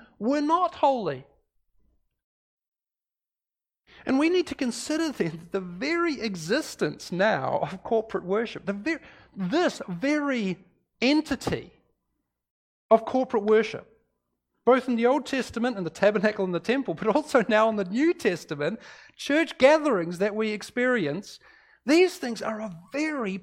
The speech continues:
powerful and practical reminder and experience of God's grace. They're a testimony of his grace.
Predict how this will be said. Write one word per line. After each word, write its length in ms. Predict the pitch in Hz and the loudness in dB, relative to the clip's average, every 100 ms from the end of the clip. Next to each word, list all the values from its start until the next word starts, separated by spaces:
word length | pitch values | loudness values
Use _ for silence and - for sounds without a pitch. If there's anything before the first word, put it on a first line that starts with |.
| - | -8
powerful 920 | - - 262 277 277 254 - 160 165 | -8 -6 -4 -2 -2 -4 -6 -8 -6
and 200 | 202 196 | -6 -8
practical 720 | - - 277 294 - 269 240 | -8 -4 -4 -4 -8 -8 -6
reminder 600 | 220 202 190 220 254 196 | -2 -2 0 -2 -4 -4
and 140 | 151 170 | -4 -6
experience 720 | - - 240 277 262 151 180 - | -12 -10 -6 -4 -4 -6 -8 -10
of 220 | 214 - | -12 -10
God's 380 | 196 160 180 - | -14 -12 -16 -18
grace. 720 | - 202 254 233 - - - _ _ _ _ _ _ _ _ _ _ _ _ _ _ _ _ - | -16 -10 -8 -10 -12 -20 -20 _ _ _ _ _ _ _ _ _ _ _ _ _ _ _ _ -8
They're 100 | 226 | -6
a 20 | |
testimony 640 | - 277 269 254 254 247 | -4 -6 -6 -4 -2 -2
of 60 | 247 | -4
his 100 | 226 | -6
grace. 800 | 180 247 330 339 196 - - - | -10 -8 -8 -8 -10 -14 -20 -20